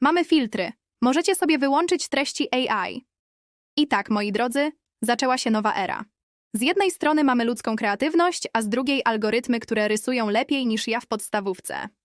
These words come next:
I to szybciej, niż zdążę zaparzyć kawę. Teraz każdy obrazek od A I ma etykietkę stworzone przez sztuczną inteligencję, a użytkownicy klikają: "Mniej A I, proszę",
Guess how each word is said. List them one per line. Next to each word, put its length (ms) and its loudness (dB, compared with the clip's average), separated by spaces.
I 60 -2
to 120 -2
szybciej, 460 -2
niż 180 0
zdążę 340 -2
zaparzyć 400 -4
kawę. 380 -6
Teraz 260 2
każdy 280 2
obrazek 420 0
od 180 -2
A 240 0
I 80 2
ma 120 2
etykietkę 640 -4
stworzone 520 0
przez 260 -4
sztuczną 380 -2
inteligencję, 680 -2
a 80 4
użytkownicy 680 2
klikają: 560 0
"Mniej 440 4
A 220 2
I, 80 0
proszę", 440 -2